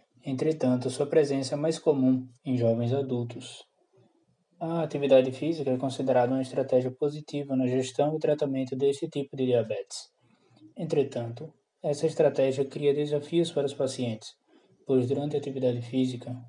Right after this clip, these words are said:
vários hormônios que são responsáveis por controlar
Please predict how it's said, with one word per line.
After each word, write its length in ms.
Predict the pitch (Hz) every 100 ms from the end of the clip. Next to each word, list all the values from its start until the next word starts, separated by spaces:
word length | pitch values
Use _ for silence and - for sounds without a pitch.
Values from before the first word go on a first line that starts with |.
| -
vários 340 | 131 131 139 139
hormônios 440 | 117 131 131 127
que 120 | -
são 140 | 127 123
responsáveis 720 | 120 - 127 - 123 123 120
por 340 | - 127 120 -
controlar 720 | 135 131 131 120 117 117